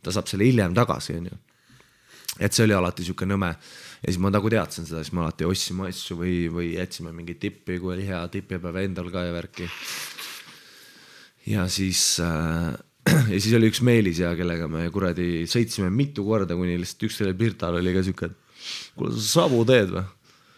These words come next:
Ja siis jäime kuskil Pirital seisma,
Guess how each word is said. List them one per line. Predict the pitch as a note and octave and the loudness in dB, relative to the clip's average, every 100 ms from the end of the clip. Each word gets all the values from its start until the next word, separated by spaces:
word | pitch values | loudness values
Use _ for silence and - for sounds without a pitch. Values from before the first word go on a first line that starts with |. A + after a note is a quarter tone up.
| _ _ _ | _ _ _
Ja | - - | -10 -4
siis | F2+ G2+ | -2 2
jäime | G#2+ A2+ G2+ F#2+ | 2 4 2 -2
kuskil | G#2 - G2+ | -4 -4 0
Pirital | F#2+ A#2+ G2 G2 | 4 4 4 0
seisma, | F#2 A2+ G2+ F#2+ F#2 | 2 4 4 2 -2